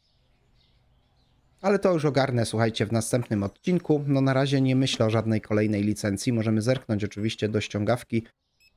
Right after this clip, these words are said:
w postaci komputera, bo ten nasz tam gagatek jeszcze pracuje. Kolejna licencja. Teoretycznie level mamy i teoretycznie kasę mamy.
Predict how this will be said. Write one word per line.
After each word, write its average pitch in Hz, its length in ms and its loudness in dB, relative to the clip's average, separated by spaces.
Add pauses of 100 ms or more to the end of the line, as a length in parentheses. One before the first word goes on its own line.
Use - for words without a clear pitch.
(160)
w - 40 -20
postaci 117 400 0
komputera, 120 560 0
bo 113 120 -2
ten 113 220 0
nasz 113 240 0
tam 107 260 0 (1500)
gagatek 110 520 0
jeszcze 113 260 -2
pracuje. 117 640 0 (1300)
Kolejna 220 360 2
licencja. 123 640 0
Teoretycznie 151 720 0
level 143 360 0
mamy 127 340 2
i 113 100 0
teoretycznie 117 720 0
kasę 117 360 0
mamy. 104 520 0